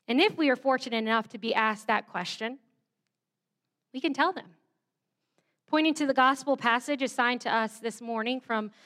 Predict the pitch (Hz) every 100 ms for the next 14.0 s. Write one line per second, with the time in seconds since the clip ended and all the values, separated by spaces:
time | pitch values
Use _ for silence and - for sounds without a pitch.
0 | _ _ _ - 190 165 - 180 247 240
1 | 233 262 349 _ _ _ 208 214 254 240
2 | 220 185 220 277 - _ _ _ _ _
3 | _ _ _ _ _ _ _ _ _ _
4 | _ - 240 254 220 247 285 294 302 285
5 | 269 254 262 262 262 285 277 262 269 262
6 | 262 262 269 262 240 254 254 247 - 294
7 | 277 - _ _ _ _ _ _ _ _
8 | _ _ _ _ _ _ - 294 339 285
9 | 214 - - - _ _ _ _ _ _
10 | _ - 247 220 202 190 - - 196 180
11 | - - _ _ _ - 233 311 302 320
12 | 320 311 311 262 302 294 262 254 - -
13 | 330 330 226 214 175 175 202 - -